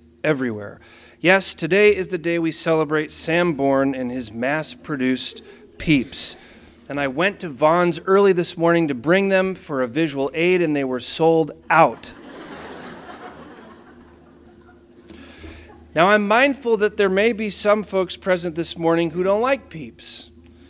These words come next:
They have been known to be a deeply divisive candy. This is true. You either love them or you hate them. Perhaps your Easter candy of choice is the Cadbury Cream Egg.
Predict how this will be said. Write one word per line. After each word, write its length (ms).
They 160
have 300
been 220
known 300
to 120
be 220
a 100
deeply 540
divisive 720
candy. 480
This 240
is 140
true. 420
You 160
either 640
love 300
them 340
or 160
you 160
hate 340
them. 240
Perhaps 420
your 100
Easter 380
candy 420
of 140
choice 540
is 300
the 100
Cadbury 560
Cream 340
Egg. 340